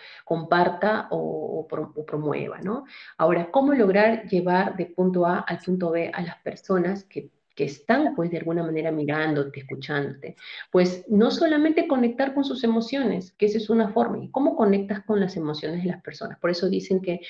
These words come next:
es mucho más fácil, eh, posicionar o una marca personal que una marca empresa, ¿no? ¿Por qué? Porque la marca personal tiene una identidad muy clara, que es la persona que está ahí atrás, atrás, ¿no? Entonces, esa persona tiene una historia,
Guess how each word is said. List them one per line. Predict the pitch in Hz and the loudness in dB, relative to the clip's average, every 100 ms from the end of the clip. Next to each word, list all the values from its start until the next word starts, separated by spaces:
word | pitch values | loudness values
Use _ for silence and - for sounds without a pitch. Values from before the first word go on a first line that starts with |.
| - - | -16 -10
es | - | 2
mucho | 202 214 208 208 | 4 4 4 2
más | 196 - | 2 2
fácil, | 185 - 226 - - - - - | 0 2 -2 -2 -10 -20 -20 -2
eh, | 170 165 165 | 0 0 0
posicionar | 180 180 185 185 175 175 180 220 254 254 - | 0 0 -2 -2 2 4 6 4 2 0 0
o | 170 | -2
una | 160 185 | 4 4
marca | 185 185 - 202 | 4 2 0 -4
personal | 175 165 165 170 | -4 -4 -2 -2
que | 196 | 0
una | 196 160 | -2 -2
marca | 151 143 | -6 -8
empresa, | 127 - - - - | -14 -12 -14 -12 -8
¿no? | 254 330 - | -8 -8 -2
¿Por | 196 196 | -2 2
qué? | 214 - - _ - - - | -2 -2 -12 _ -20 -20 -4
Porque | - 208 208 208 - | 0 2 2 0 2
la | 220 | 4
marca | 220 233 285 | 6 4 2
personal | 294 - 196 180 190 202 - - | -4 -2 2 4 4 2 -6 0
tiene | 254 247 190 196 196 | 4 6 6 4 4
una | 214 | 6
identidad | 220 180 156 151 156 190 202 - - | 6 4 2 -2 -2 0 0 -6 0
muy | 185 | 2
clara, | 185 202 208 147 | 4 2 0 -4
que | 180 | -2
es | |
la | 190 | -2
persona | 190 - 226 208 | -2 -4 -2 -2
que | 156 | -6
está | - | -10
ahí | 135 147 | -8 -6
atrás, | 147 - - - _ _ _ | -8 -12 -12 -20 _ _ _
atrás, | _ - 180 | _ -12 -6
¿no? | 247 339 | -6 -6
Entonces, | 226 170 151 - | -4 -4 -4 -4
esa | 190 226 | 0 2
persona | 226 226 269 269 202 208 | 2 0 -2 2 2 2
tiene | 175 165 | -2 -2
una | |
historia, | 147 - 220 233 180 - | -4 -4 0 0 0 -8